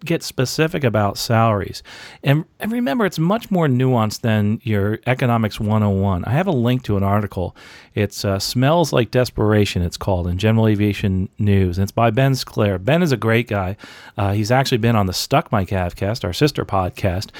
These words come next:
And, uh, he talks about the, uh, commute air is advertising jobs and signing bonuses, et cetera,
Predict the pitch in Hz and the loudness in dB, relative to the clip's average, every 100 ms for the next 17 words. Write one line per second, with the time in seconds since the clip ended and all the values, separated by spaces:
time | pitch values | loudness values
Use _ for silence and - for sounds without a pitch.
0 | - - - 123 127 123 113 117 123 165 | -16 -16 -4 0 2 2 2 2 2 0
1 | 202 196 240 - 175 151 139 131 131 - | -4 -2 -2 -2 -2 2 2 2 -2 -12
2 | 120 117 117 110 107 104 117 123 156 156 | -4 0 2 2 0 0 0 2 2 2
3 | 107 110 87 - - - 98 101 104 117 | 2 0 -2 -8 -20 -6 -2 0 2 0
4 | 110 101 101 92 92 92 95 98 92 101 | -2 0 2 2 0 0 2 4 2 -2
5 | 101 98 90 - 98 104 101 95 95 95 | -4 -2 -2 -2 0 2 2 2 2 0
6 | - 101 95 - 113 101 98 90 | -2 -4 -6 -4 0 2 2 -2